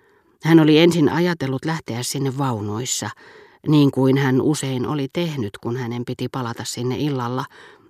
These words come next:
eikä kyseessä ollut lopullinen lähtö. Mutta tällä kertaa hänen oli ollut pakko sälyttää monet matkalaukkunsa junaan. Ja hänestä oli tuntunut yksinkertaisemmalta nousta siihen itsekin,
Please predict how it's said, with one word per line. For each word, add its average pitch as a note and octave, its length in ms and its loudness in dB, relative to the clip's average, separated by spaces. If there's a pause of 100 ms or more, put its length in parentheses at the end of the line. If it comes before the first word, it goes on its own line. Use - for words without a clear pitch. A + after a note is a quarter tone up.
eikä D3+ 260 0
kyseessä C3+ 460 0
ollut C3 240 -2
lopullinen A#2+ 640 -2
lähtö. A#2 340 -10 (1080)
Mutta F3 200 0
tällä A3 340 2
kertaa C3 480 -6
hänen D3 420 -2
oli D#3 260 -4
ollut C#3+ 300 -6 (140)
pakko D3+ 380 -6
sälyttää A#2+ 640 -6
monet C3+ 300 -4 (120)
matkalaukkunsa A2+ 840 -8
junaan. A#2+ 520 -8 (960)
Ja D#3+ 80 -2
hänestä D#3 400 4
oli D3 160 0
tuntunut D#3 460 0
yksinkertaisemmalta C#3 1160 -4
nousta C#3 360 -4
siihen C3+ 440 -4
itsekin, B2 640 -6